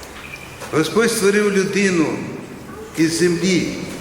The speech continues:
вдунув в лице її дихання життя і прикрасив її своїм божественним образом і подобою.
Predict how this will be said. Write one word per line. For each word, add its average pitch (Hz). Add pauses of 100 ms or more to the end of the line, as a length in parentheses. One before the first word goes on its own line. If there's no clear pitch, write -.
(1300)
вдунув 208
в 190
лице 196
її 196
дихання 196
життя 185
і 160
прикрасив 175
її 175 (100)
своїм 160
божественним 160 (100)
образом 175 (360)
і 185
подобою. 160